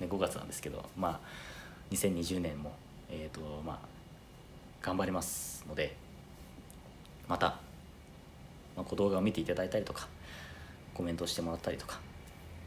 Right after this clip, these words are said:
エスエヌエスで、ね、なんか、ディーエムくださったりとかして、まあ、本当に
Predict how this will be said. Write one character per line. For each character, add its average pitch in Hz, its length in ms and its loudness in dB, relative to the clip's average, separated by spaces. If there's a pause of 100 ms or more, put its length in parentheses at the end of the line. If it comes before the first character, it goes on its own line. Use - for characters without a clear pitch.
(680)
エ - 40 -4
ス - 120 2
エ 82 40 2
ヌ 80 100 2
エ 80 40 -2
ス - 100 -4
で、 - 140 -2 (520)
ね、 90 80 0
な 80 100 2
ん 80 40 0
か、 - 100 -4 (1400)
デ - 80 -6
ィ - 40 -8
ー - 40 -6
エ - 20 -4
ム 76 80 -4
く - 100 -2
だ 82 80 0
さ - 120 4
っ 90 40 0
た - 100 2
り - 60 0
と - 80 -6
か - 120 -2 (680)
し - 60 -6
て、 78 160 0 (1800)
ま - 100 0
あ、 - 40 -2 (420)
本 135 120 8
当 139 100 8
に 127 200 8